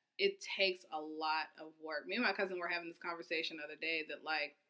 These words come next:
we were talking about self-care and that kind of stuff. Um, and one thing I said was, like, sometimes self-care is literally sitting here in the fetal position,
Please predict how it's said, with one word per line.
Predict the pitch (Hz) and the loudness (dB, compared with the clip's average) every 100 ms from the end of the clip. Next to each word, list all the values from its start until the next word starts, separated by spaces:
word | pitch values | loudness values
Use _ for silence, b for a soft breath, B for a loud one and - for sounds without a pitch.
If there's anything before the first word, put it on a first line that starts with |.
| _ 196 | _ 0
we | |
were | 208 | 4
talking | 208 190 175 | 6 4 2
about | 160 - | 0 2
self-care | 165 165 - 170 160 | 2 0 -2 0 0
and | 151 | -2
that | 147 151 | -6 -8
kind | 160 | -10
of | - | -10
stuff. | - 90 92 _ _ _ _ _ - | -10 -10 -10 _ _ _ _ _ 2
Um, | 180 170 160 156 - - | 4 4 2 -2 -8 -4
and | 185 180 | 2 4
one | 196 | 4
thing | 202 190 | 4 4
I | |
said | 185 196 185 | 4 4 4
was, | 170 180 | 2 0
like, | 175 165 160 - _ _ _ _ _ _ _ | 0 0 0 -2 _ _ _ _ _ _ _
sometimes | - 226 233 226 196 185 | 0 2 8 8 8 6
self-care | - 208 208 220 - - 214 208 180 165 160 - _ _ _ _ _ _ | 6 8 6 4 0 8 10 10 6 4 0 -4 _ _ _ _ _ _
is | - 202 185 | 6 8 8
literally | 180 196 214 208 196 185 | 8 8 8 8 10 10
sitting | 185 - 196 196 196 | 10 8 8 8 6
here | 202 185 170 165 185 | 4 6 6 4 0
in | 185 | 0
the | 175 | 0
fetal | - 202 196 | 2 4 4
position, | 190 175 180 180 170 | 4 4 4 4 0